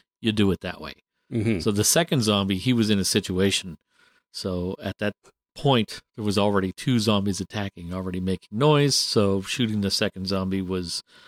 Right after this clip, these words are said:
Speaker 1: uh, warranted in that case. So I don't think his decisions were bad.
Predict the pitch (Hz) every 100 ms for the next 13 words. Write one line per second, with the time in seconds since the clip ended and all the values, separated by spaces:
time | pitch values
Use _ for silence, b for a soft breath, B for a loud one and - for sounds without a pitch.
0 | b _ 92 98 110 107 101 98 98 90
1 | 87 82 - 87 - - - - 143 -
2 | 214 220 208 - 151 120 - - 104 107
3 | 101 90 80 - 95 113 165